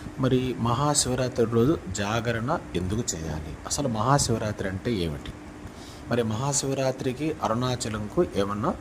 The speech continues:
సంబంధం అనేది ఉందా? ఉంది. పూర్వము విష్ణువు, బ్రహ్మ, విష్ణువు,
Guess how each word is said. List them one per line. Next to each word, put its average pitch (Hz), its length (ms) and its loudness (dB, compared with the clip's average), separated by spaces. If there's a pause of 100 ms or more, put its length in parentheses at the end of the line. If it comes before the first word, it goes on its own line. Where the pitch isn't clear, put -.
సంబంధం 95 560 2
అనేది 92 340 0 (140)
ఉందా? 78 380 -4 (380)
ఉంది. 82 260 -6 (2500)
పూర్వము 131 760 4 (1200)
విష్ణువు, 156 760 2 (1000)
బ్రహ్మ, 107 420 2 (1500)
విష్ణువు, 147 640 6